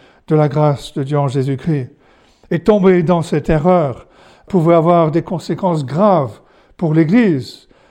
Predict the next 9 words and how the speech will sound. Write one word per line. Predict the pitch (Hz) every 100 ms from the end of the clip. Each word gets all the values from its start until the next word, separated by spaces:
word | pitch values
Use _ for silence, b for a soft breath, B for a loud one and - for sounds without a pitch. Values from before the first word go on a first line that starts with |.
| b b
mais | 170 170 170 175
aussi | 160 - 185
des | 160 151 B B
conséquences | - 170 - 165 180 165 156 -
éternelles. | 196 175 185 175 220 170 131 - b b b
Un, | 175
un, | 156 180 175
un | 170
croyant | - 180 190 208 175